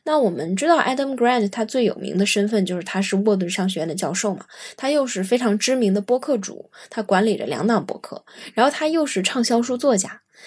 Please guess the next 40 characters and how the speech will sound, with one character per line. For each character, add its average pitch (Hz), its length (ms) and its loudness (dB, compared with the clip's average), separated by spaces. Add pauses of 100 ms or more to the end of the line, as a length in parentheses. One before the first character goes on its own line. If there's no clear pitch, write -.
(180)
但 403 120 2
是 403 100 2
很 269 180 -4
多 208 80 0
人 269 140 -2
都 285 100 4
不 285 120 -10
知 254 140 -2
道 269 200 2
的 175 100 4
就 180 160 -2
是 202 140 -2
他 190 140 -8
还 294 140 -2
有 277 140 4
一 - 120 -4
个 220 120 2
隐 208 200 -2
藏 165 300 -6
的 240 60 2
身 185 260 -2
份， - 200 -14 (260)
就 294 120 -2
是 285 100 4
他 294 220 0
是 302 200 2
一 240 40 2
名 208 220 2
国 185 260 0
家 277 280 2
级 190 240 0
的 180 120 4
跳 220 300 2
水 - 160 -2
运 214 180 0
动 170 160 0
员。 - 280 -6 (480)
那 349 80 6
么 330 140 6 (160)
他 392 320 0